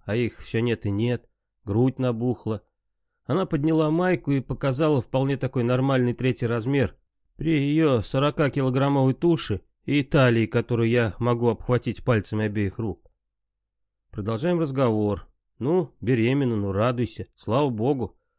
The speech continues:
Статистика по невынашиванию и внутриутробной, а также генетической патологии пошла на убыль. Шансов родить здорового ребенка, да еще при первой беременности, стало намного больше. Носи и рожай.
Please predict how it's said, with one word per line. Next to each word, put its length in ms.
Статистика 880
по 180
невынашиванию 840
и 80
внутриутробной, 920
а 100
также 280
генетической 580
патологии 640
пошла 300
на 160
убыль. 460
Шансов 380
родить 380
здорового 400
ребенка, 560
да 100
еще 320
при 200
первой 340
беременности, 680
стало 460
намного 520
больше. 440
Носи 380
и 60
рожай. 560